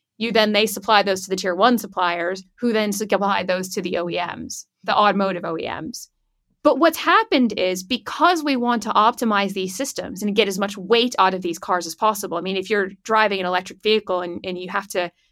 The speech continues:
power this with a battery and a semiconductor, having extra weight to haul around is not ideal. So they're rethinking the way that they design these things. And, and therefore, the automotive O E Ms are increasingly working more collaboratively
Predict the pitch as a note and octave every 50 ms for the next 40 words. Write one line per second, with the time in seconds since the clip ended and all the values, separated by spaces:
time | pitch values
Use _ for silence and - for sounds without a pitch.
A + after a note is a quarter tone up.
0 | _ _ - - G#3 A3+ A#3 A3+ A3 G#3+ G#3 F3+ F3+ F#3 - F#3 G3 F#3+ F#3+ G3+
1 | F#3+ F#3 G3 G3 G3 G3 F#3+ F#3 F3+ F3 F3 - - A3 A3 A3 G#3 G3+ F3 E3+
2 | F3 - F3+ E3+ E3+ F3 _ _ _ _ _ _ _ _ _ - - C#4 C#4 C4
3 | C4 B3 - A#3+ A#3+ A#3+ - - - A3+ G3+ B3+ D4 E4 D#4+ - A3+ G3+ G#3 G3
4 | F#3 F3+ F3 F3 E3 E3 D#3 D#3+ E3 F3+ F#3 F#3 G3+ G3 G3+ G3 F#3+ F3+ F3+ E3+
5 | E3 E3 C4 D4 A3+ F3 - E3 F3 - _ _ _ _ _ _ _ - - -
6 | C4 A#3+ C#4 C#4+ C#4+ B3+ C4+ F4 F#4 F#4+ F#4+ - D#4 E4+ D#4+ - C#4 G#3+ G3+ G3
7 | G3 F#3 F#3 G3 F#3+ F#3 F#3+ F#3 F#3+ F#3 F#3 F#3+ F3+ E3+ E3 F3+ F#3+ A3+ C4 C#4+
8 | C#4 B3 G3+ F#3 F#3 F#3 F#3 - F3+ F3 E3 E3+ F3 - A#3 A#3+ A#3 A#3+ - C4
9 | C4 B3+ B3+ A#3 - - C#4 D4 F4 F#4 E4 E4 - F#3 - - E3 F3 F3+ G3
10 | G3+ G3+ _ _ _ - C4 B3+ B3+ C4+ C#4+ C4+ B3+ B3+ B3+ B3 A#3 A3 A3+ A3+
11 | A3 G#3+ G#3 A3 C#4 F4+ E4+ B3+ B3 G#3+ G3+ G3 G3+ G3+ - E4 F#4 G4 - C4+
12 | G#3+ G3 F#3 F#3 E3 D3+ D#3 E3 F3+ A3+ A#3+ - _ _ _ _ _ _ - -
13 | A3 C4+ C4+ C4+ C4 A#3 A3 G#3+ A3 A3 A#3+ C4 C4+ C4 - - G#3+ G#3+ G3+ G#3+
14 | B3 C#4+ D4+ A#3+ A3 G3 - F#3 E3+ E3+ - E3 D#3+ E3 E3+ F3 F#3 G#3 G3+